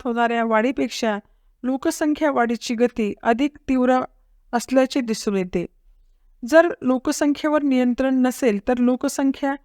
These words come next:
भूमितीय श्रेणीने आणि अन्नधान्याचा पुरवठा अंकगणिती श्रेणीने वाढतो. थोडक्यात, लोकसंख्या वाढीवर वेळीच नियंत्रण ठेवले नाही तर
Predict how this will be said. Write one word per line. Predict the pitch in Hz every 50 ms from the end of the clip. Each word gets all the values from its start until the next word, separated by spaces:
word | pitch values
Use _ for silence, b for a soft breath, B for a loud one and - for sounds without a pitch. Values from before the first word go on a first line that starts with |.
| _ _ _ _ _ _ _ -
भूमितीय | 226 247 254 262 302 302 - 311 320 320 320
श्रेणीने | - - 254 240 233 247 277 277 254 202 175 170 - _ _
आणि | - 220 226 247 - - -
अन्नधान्याचा | 247 254 269 294 285 302 302 294 285 294 277 - 294 285
पुरवठा | 285 - 240 233 233 254 254 240 - 214 185 190 - _ _ _ _ _ _ _ -
अंकगणिती | 254 262 269 269 302 285 269 269 262 262 - - 269
श्रेणीने | - - 233 233 220 214 214 208 220 233 247 - -
वाढतो. | - 202 196 185 180 - - 165 160 - - _ _ _ _ _ -
थोडक्यात, | - 262 240 220 - - 226 233 247 _ _ _ _ _ _ _ _
लोकसंख्या | 247 254 277 254 - - 320 294 294 - 320 294
वाढीवर | 262 233 226 240 247 254 262 269 - - _ _ _ _ _ _
वेळीच | 226 226 240 254 285 320 - -
नियंत्रण | 262 247 247 247 240 233 220 262 262 269 269
ठेवले | - - 240 226 226 233 226
नाही | 220 214 220 220 214 208 - -
तर | 247 214 190